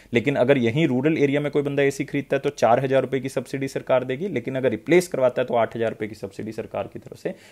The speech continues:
दी जाएगी। तो ये सारी, अ, मतलब डिटेल, टेक्निकल डिटेल जो है वो शायद एग्जामिनर ना पूछें, लेकिन आपको पता होना चाहिए कि ये मतलब मैनेजमेंट एयर कंडीशनर सर्विस जो है वो ये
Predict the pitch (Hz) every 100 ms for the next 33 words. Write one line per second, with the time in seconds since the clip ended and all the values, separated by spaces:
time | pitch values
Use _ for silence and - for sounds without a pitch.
0 | _ 156 117 - - 175 185 - 143 170
1 | 185 - 135 135 101 127 127 151 - 123
2 | 117 135 147 160 - 139 170 180 196 165
3 | 156 151 147 147 151 135 135 - 123 123
4 | 123 131 120 113 117 - 185 - - -
5 | 127 143 139 - - 147 139 127 131 131
6 | 131 131 127 117 110 117 113 113 113 120
7 | 120 107 120 120 120 117 - 113 113 110
8 | 107 107 110 113 107 107 -